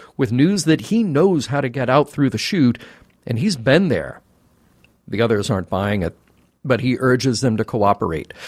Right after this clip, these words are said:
to help each other out. The rowdier they get, the others hurl loose debris at Harry, knocking him to the ground once they hear the only way out leads to space. Dejected, he goes back to Tom,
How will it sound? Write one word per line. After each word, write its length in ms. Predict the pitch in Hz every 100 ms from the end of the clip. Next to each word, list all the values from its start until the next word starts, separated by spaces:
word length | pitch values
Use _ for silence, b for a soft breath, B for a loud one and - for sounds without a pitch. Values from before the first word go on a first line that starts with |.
| B -
to 80 |
help 260 | 87 139 -
each 160 | 123 131
other 240 | 113 92
out. 260 | 92 - - _ _ _ -
The 80 | 127
rowdier 720 | 110 113 139 147 147 135 107
they 220 | 123 123
get, 360 | 107 120 -
the 100 | 110
others 280 | 131 127 120
hurl 360 | - 143 127 123
loose 280 | 117 143 -
debris 420 | 131 110 123 120
at 80 | 107
Harry, 380 | 117 123 104 95
knocking 480 | 117 139 - 135
him 200 | 113 117
to 120 | 107 120
the 100 | 110
ground 380 | 120 110 98
once 240 | 90 110 -
they 220 | 113 101
hear 240 | - 107
the 140 | 98 90
only 320 | 123 120 123
way 300 | 110 113 104
out 360 | - 123 113 104
leads 300 | 101 107 117
to 120 | -
space. 720 | 85 - - - 110 - - - B B B B B _ -
Dejected, 680 | 110 101 123 - 85 85 95
he 160 | 110
goes 220 | 107 101
back 260 | 95 107 -
to 60 | -
Tom, 540 | - 139 104 92